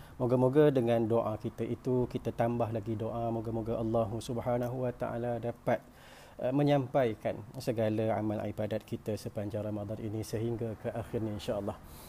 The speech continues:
Baik, eh, sidang penonton yang saya kasihi sekalian, insya-Allah pada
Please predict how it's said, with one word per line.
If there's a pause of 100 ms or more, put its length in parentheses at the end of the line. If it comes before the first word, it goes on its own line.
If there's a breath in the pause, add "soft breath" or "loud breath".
(140 loud breath)
Baik,
eh,
sidang
penonton
yang
saya (240)
kasihi
sekalian,
insya-Allah
pada